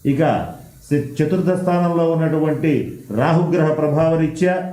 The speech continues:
తల్లిగారికి కానీ, తల్లి వంటి వారికి కానీ కించిత్ అనారోగ్య సూచనలు సూచించబడుతున్నాయి. కనుక అటువంటి వచ్చినప్పుడు నేను చెప్పిన పరిహార క్రియల్ని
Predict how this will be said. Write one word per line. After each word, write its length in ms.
తల్లిగారికి 580
కానీ, 280
తల్లి 260
వంటి 280
వారికి 300
కానీ 460
కించిత్ 300
అనారోగ్య 460
సూచనలు 420
సూచించబడుతున్నాయి. 1000
కనుక 260
అటువంటి 560
వచ్చినప్పుడు 540
నేను 180
చెప్పిన 320
పరిహార 380
క్రియల్ని 440